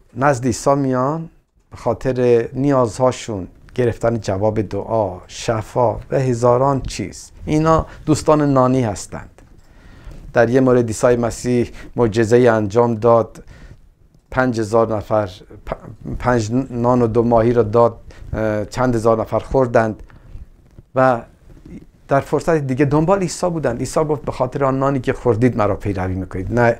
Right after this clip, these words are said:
اینکه واقعاً از صمیم دل به من ایمان دارید. دنبال معجزات دید، می‌خواید چیزهای خارق‌العاده ببینید.» اینا افراد نانی هن. ما افراد نانی نباشیم. بله، عیسی مسیح ما رو برکت می‌ده، نان و آب ما رو برکت می‌ده،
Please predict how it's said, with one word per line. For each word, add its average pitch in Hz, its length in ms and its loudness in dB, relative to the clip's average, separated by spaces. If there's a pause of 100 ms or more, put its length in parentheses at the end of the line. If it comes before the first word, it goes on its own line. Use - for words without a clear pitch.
اینکه 110 360 0 (240)
واقعاً 113 420 4
از 104 80 -4
صمیم 104 280 -2
دل 104 160 0
به 98 120 -4
من 107 200 -2
ایمان 104 300 0
دارید. 82 360 -10
دنبال 139 340 0
معجزات 107 520 0
دید، 92 200 -10
می‌خواید 110 200 -4
چیزهای 113 440 2 (460)
خارق‌العاده 120 680 6
ببینید.» 92 500 -2 (800)
اینا 170 240 2
افراد 160 360 2
نانی 127 420 4
هن. 90 180 -2 (880)
ما 143 420 2 (440)
افراد 123 320 2
نانی 123 340 4
نباشیم. 104 540 -4
بله، 135 240 4
عیسی 113 220 0
مسیح 131 320 0
ما 139 80 6
رو 143 80 4
برکت 123 520 0
می‌ده، 101 380 -8 (180)
نان 127 280 2
و 131 40 2
آب 135 200 4
ما 131 180 2
رو 127 100 4
برکت 107 520 -2
می‌ده، 95 360 -8